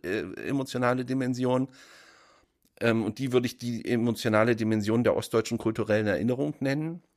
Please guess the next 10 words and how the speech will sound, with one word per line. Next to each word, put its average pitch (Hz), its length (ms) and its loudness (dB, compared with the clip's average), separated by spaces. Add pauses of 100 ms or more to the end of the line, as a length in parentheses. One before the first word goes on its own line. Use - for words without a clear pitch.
(240)
Die 104 120 -2
hat 110 200 0
Sigmund 123 400 0
eher 120 160 4
so 110 160 0 (160)
sekundär 147 640 2
bespielt, 156 800 -6 (1200)
mit 127 200 4
diesen 131 260 4
Simson-Ausfahrten. 117 1120 2